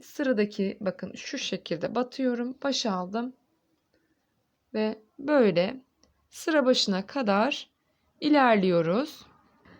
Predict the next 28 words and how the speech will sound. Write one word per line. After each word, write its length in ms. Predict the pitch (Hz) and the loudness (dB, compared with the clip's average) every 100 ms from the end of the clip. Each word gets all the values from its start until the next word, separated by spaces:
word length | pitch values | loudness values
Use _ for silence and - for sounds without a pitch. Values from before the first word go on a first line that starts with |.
| _ _ | _ _
Devam 360 | - 320 254 214 | -2 2 4 6
ediyorum. 520 | 202 175 190 180 190 | 4 2 0 0 -2
Bakın 260 | 190 - 202 | -4 -2 -2
bir 100 | 226 | 0
kez 240 | 220 196 | -4 0
başını 480 | 208 202 233 254 247 | -2 -2 -2 -2 0
aldım. 260 | 247 240 240 | -2 -4 -6
Sırada 400 | - 254 233 208 | -4 -2 2 2
gelen 680 | 202 190 180 175 175 202 208 _ _ _ | 0 0 0 0 -2 -6 -8 _ _ _
şöyle 640 | - 214 190 175 170 202 _ _ _ _ _ _ _ _ _ _ _ _ _ _ _ _ | -10 -4 -2 0 -2 -4 _ _ _ _ _ _ _ _ _ _ _ _ _ _ _ _
ilmeğimin 680 | 285 269 226 202 190 185 180 | -4 0 2 2 2 -2 -2
ve 260 | 180 196 226 | -4 -4 -4
buradaki 420 | 233 180 170 208 | -4 -6 -6 -2
ilmeğin 240 | 196 180 | -2 -2
içinden 580 | 202 - 196 170 170 190 | -8 -8 -6 -6 -8 -8
girdim. 560 | 202 240 214 220 214 - _ - | -2 -2 0 -4 -4 -8 _ -8
İlmek 400 | 240 220 190 - | -4 -2 -4 -6
geçirip 800 | 233 - 202 185 214 - - _ _ _ _ _ _ _ | -8 -4 -4 -4 -6 -8 -20 _ _ _ _ _ _ _
başını 340 | 240 214 196 180 | -6 -4 -8 -8
bir 40 | |
kez 300 | - 220 214 | -6 -6 -2
doladım. 760 | 240 226 220 226 226 240 262 254 | -2 -4 -4 -6 -6 -10 -14 -18
Sırada 380 | - 254 202 | -6 -4 -4
gelen 240 | 190 185 180 | -4 -4 -4
ilmek 420 | 214 208 180 185 | -2 -2 -2 -6
ve 160 | 180 196 | -8 -4
buradan 440 | 208 180 175 180 | -4 -4 -6 -6
girip 440 | 214 208 214 - | -4 -4 -6 -8